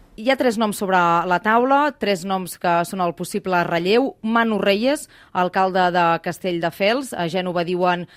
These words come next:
que s'ho ha guanyat, que l'han potenciat, eh, les urnes a les últimes municipals, que és de les poques alegries que tenen ara mateix a Catalunya,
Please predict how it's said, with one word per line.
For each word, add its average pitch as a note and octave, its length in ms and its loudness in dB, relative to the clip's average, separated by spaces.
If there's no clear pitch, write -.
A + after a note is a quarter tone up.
que G3 80 -8
s'ho A#3 160 0
ha A#3 80 4
guanyat, F#3 400 -2
que F#3 160 -4
l'han A3 160 -2
potenciat, F3+ 640 -4
eh, - 380 -8
les F3+ 240 -2
urnes F3+ 400 -4
a E3 320 -2
les E3+ 160 -6
últimes E3+ 480 -6
municipals, F#3 800 -2
que F3+ 300 2
és A#3 100 -2
de A#3 160 2
les F#3 220 0
poques A3+ 340 0
alegries F3 640 -2
que F3 160 -6
tenen F3+ 240 -2
ara E3+ 240 2
mateix E3 320 -4
a F3 80 -4
Catalunya, F3+ 560 -2